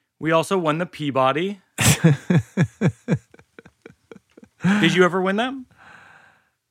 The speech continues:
Speaker 1: We're only eight months in, Ira. So, like, think about what we could do. We've won the Pulitzer. We've won the Peabody.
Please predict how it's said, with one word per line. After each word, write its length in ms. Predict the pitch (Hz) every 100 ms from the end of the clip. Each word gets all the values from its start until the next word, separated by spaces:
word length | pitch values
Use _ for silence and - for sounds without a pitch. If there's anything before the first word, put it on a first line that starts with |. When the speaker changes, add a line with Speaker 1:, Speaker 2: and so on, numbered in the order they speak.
| _ _ _ _ _ _ _ _ - 196 156 175 - - - - _ _ _ _ _ _ _ _ _ _ _ _ _ _ _ _ _ _ _ _ _ _ _ -
Speaker 1:
We're 220 | 143 196
only 220 | 214 208
eight 240 | 185 175 156
months 240 | 151 135
in, 140 | 151 139
Ira. 540 | 113 107 107 107 113
So, 240 | - 147 147
like, 240 | 143 135
think 160 | 185 185
about 240 | 190 170
what 140 | 147 160
we 100 | 127
could 200 | 165 113
do. 100 | 110
We've 200 | 113 107
won 180 | 147 151
the 60 |
Pulitzer. 560 | 131 143 139 131 135 120
We've 220 | 117 131
won 180 | 127 139
the 80 | 127
Peabody. 840 | - 175 170 131 107 107 107 113